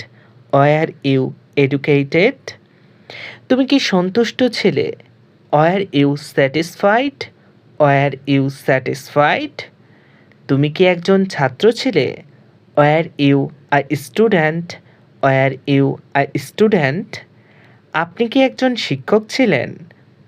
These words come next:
Were you a teacher? Were you a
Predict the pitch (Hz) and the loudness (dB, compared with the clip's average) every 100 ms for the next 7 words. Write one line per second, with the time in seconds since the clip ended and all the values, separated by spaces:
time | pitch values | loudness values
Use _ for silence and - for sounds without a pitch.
0 | 143 143 147 143 - 139 139 143 - _ | 0 2 2 -2 -2 0 0 -2 -12 _
1 | 139 135 - 202 196 143 131 - 196 _ | -4 -2 0 0 0 0 0 -2 -10 _
2 | _ _ - 143 143 131 - 139 139 151 | _ _ 0 2 2 -2 -2 0 0 -4
3 | _ - | _ -2